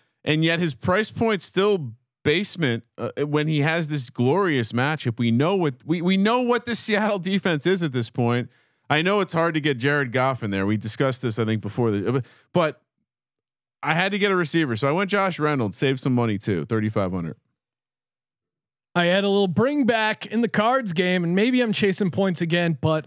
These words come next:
Speaker 2: I,
Speaker 1: Mm.
Speaker 2: I like this guy, especially over the middle, uh,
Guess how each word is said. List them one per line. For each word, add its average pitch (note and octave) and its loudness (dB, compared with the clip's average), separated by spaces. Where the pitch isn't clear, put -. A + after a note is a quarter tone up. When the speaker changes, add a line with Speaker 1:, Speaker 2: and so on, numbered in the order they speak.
Speaker 2:
I, C#3+ 0
Speaker 1:
Mm. - -12
Speaker 2:
I D#3+ 2
like E3 2
this D#3+ 0
guy, C#3 2
especially E3 0
over E3 0
the F#3 2
middle, D3+ 2
uh, B2 -2